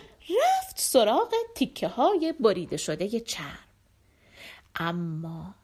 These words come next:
به جای چرمای بریده شده، یه جفت کفش خیلی زیبا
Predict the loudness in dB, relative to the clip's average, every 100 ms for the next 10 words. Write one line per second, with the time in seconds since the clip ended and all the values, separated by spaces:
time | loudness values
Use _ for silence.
0 | _ _ -16 -16 0 2 2 4 6 8
1 | 4 2 0 0 2 4 4 2 2 4
2 | 2 4 4 4 -2 0 0 4 6 4
3 | -2 -16 -8 6 12 12 12 2 0 -2
4 | -12 -8 2 2 2 2 2 2 -2 -10
5 | 0 8 8 6 -2 4 4 4 0 0
6 | 2 6 6